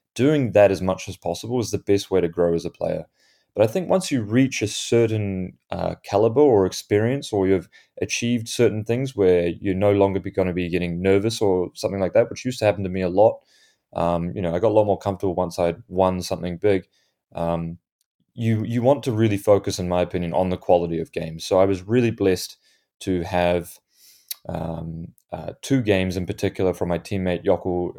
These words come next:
um, and then a game versus Pumbaa, <laughs> the judge, uh, against Dark Angels, which, in, uh, games in which my whole team could watch, we were all chatting, dissecting the entirety of the game. Uh, and those are the quality games where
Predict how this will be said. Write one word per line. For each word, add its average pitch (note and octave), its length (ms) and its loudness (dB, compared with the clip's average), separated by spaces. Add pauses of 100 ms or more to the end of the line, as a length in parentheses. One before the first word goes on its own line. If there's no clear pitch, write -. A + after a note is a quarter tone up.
um, E2+ 380 -10 (300)
and F2 200 -2
then F2+ 160 0
a E2 80 -2
game F2+ 260 0
versus F2 300 -4
Pumbaa, F#2+ 520 4
<laughs> G#2+ 120 4
the F#2+ 80 2
judge, F#2 340 2 (320)
uh, - 160 0
against A2+ 400 2
Dark E2+ 240 4
Angels, E2+ 420 -4
which, - 280 -2 (340)
in, A2 260 0
uh, G#2+ 120 0 (100)
games B2 260 0
in G#2+ 120 2
which G#2 200 -2
my F#2+ 120 0
whole A#2+ 140 2
team A2+ 220 0
could G2+ 140 -2
watch, F#2 380 2
we F#2 80 0
were F2+ 80 0
all A#2 140 2
chatting, F2 460 -2 (280)
dissecting A2 560 -2
the F#2 80 0
entirety F2+ 440 0
of E2+ 140 -6
the F#2 80 -10
game. E2 400 -6 (400)
Uh, E2+ 300 -6
and F#2 200 -2
those A2 320 2
are F#2+ 40 -6
the G2 80 0
quality F#2+ 420 2
games E2+ 440 -4
where F2 340 0